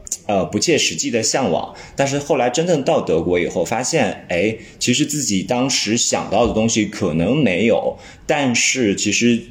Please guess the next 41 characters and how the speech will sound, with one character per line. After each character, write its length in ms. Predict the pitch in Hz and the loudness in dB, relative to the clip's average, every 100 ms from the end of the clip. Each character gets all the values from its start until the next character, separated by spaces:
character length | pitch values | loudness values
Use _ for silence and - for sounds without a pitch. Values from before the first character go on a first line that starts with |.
| - - | -10 0
呃， 160 | 101 | 2
一 140 | 90 101 | 4 4
路 160 | 143 | 4
上 240 | 135 104 95 | 4 0 -2
经 220 | 120 131 | 2 2
历 120 | 135 | 2
的 140 | 95 - | 2 0
这 160 | 104 | 0
种， 340 | - 95 78 - - - | 0 2 0 -4 -14 -8
呃， 560 | 76 80 80 80 73 - - | -2 0 0 0 -2 -8 -8
嗯， 280 | 98 87 82 - | -4 -2 -2 0
意 120 | 156 | 2
外 220 | 135 180 | 4 2
的 100 | 117 | 0
这 120 | - | 0
种 100 | 82 | -2
收 220 | - 90 85 | -2 -2 0
获 180 | 90 | 0
是 160 | 78 98 | 0 -2
非 140 | 98 | -2
常 180 | 101 87 | -2 -2
非 100 | 80 | -2
常 220 | 90 82 | -2 -2
多 240 | 82 87 85 | -2 0 0
的。 140 | - - - - | -2 -8 -10 -4
包 80 | |
括 120 | 180 196 | 0 0
现 200 | 190 175 | 0 2
在， 280 | 180 143 | 2 2
我 280 | 101 92 87 | 2 4 2
觉 180 | 85 98 | 2 2
得 100 | 113 | 4
我 100 | 120 | 2
这 140 | 95 | 2
段 140 | 131 113 | 2 2
经 240 | 123 127 | 2 2
历， 160 | 143 113 | 4 2
就 140 | - | 2
是 80 | 101 | 0
二 160 | 120 117 | 0 -2
十、 140 | 113 | -4